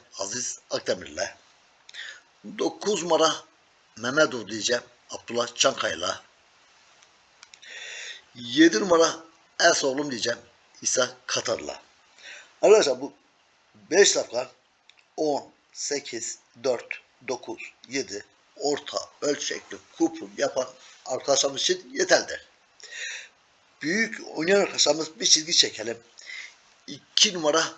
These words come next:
Kane Konunoğlu. Beş numara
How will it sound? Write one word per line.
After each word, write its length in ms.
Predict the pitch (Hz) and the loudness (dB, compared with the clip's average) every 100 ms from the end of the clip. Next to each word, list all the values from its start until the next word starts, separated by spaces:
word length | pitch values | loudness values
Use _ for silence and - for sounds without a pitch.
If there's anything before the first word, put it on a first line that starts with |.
| - | -12
Kane 340 | - 127 143 139 | -8 0 0 0
Konunoğlu. 640 | 131 143 117 113 107 - _ _ _ _ _ - - _ _ _ _ - - - - - _ _ | -4 -4 -2 -4 -8 -12 _ _ _ _ _ -20 -20 _ _ _ _ -20 -20 -18 -18 -20 _ _
Beş 300 | 143 180 - | 4 6 6
numara 340 | 139 139 151 | 4 0 0